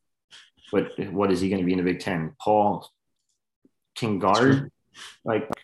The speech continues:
Speaker 1: guards to an extent. Like, he's getting, he's a little taller and slower now than most of these shorter guards that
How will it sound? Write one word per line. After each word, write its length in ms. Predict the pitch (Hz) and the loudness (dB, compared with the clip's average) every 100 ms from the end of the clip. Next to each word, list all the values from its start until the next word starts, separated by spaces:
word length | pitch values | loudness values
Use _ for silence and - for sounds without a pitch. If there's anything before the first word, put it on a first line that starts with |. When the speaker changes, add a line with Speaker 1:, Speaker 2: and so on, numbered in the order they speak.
| _ 123 | _ 0
Speaker 1:
guards 580 | 127 156 151 147 - - | 2 2 -2 -6 -10 -2
to 100 | 147 | 2
an 60 | |
extent. 520 | 139 - - 123 - - | 2 0 0 0 0 -4
Like, 200 | 107 - | -6 -4
he's 140 | 104 | -4
getting, 380 | 123 120 113 87 | -2 -2 -2 -6
he's 140 | 104 107 | -6 -4
a 40 | |
little 380 | 117 127 113 - - | 0 2 2 -2 -4
taller 440 | 107 120 127 127 | 0 2 4 2
and 140 | 104 | 0
slower 340 | 92 95 107 120 | -4 -2 0 0
now 180 | 123 120 | 0 0
than 100 | 110 | 0
most 180 | 117 117 | -4 -4
of 60 | |
these 200 | 113 92 | -6 -6
shorter 380 | - - 117 117 | -8 -2 0 2
guards 300 | 110 120 120 | 2 2 2
that 120 | 117 | -2